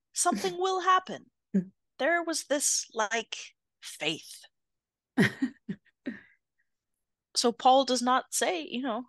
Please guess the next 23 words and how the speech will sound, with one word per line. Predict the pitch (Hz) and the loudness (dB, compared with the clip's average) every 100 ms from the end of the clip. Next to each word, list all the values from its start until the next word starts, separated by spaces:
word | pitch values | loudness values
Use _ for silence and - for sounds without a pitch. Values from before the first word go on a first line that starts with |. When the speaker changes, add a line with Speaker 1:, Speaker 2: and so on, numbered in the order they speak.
| - | -12
Speaker 1:
<laughs> | - | -2
in | 262 302 | 2 2
this | 277 - | 2 2
quote | 233 262 - | 4 2 2
that | 202 | 0
it | 175 | 0
was | 170 | -2
always | 175 185 180 175 | -2 0 0 0
John | - 277 190 - - _ _ - | -2 -2 -4 -6 -16 _ _ -4
who | 190 | -2
would | 170 170 | 0 0
say | - 123 82 - | 2 2 0 -4
something | - 160 - - - - | -6 -6 -6 -12 -12 -8
will | 143 | -6
happen. | - - - - _ _ _ _ _ - - - - | -6 -8 -10 -18 _ _ _ _ _ -20 -20 -10 2
I've | 262 381 - | 2 2 0
only | 175 277 330 233 196 | 0 2 0 0 2
ever | 214 208 196 | 0 0 -2
heard | 208 262 214 | 0 0 0
this | 180 175 | -4 -2
story | - 208 277 196 | 0 0 0 -2
from | 185 190 | -6 -4
Paul. | - - - | -2 -2 -4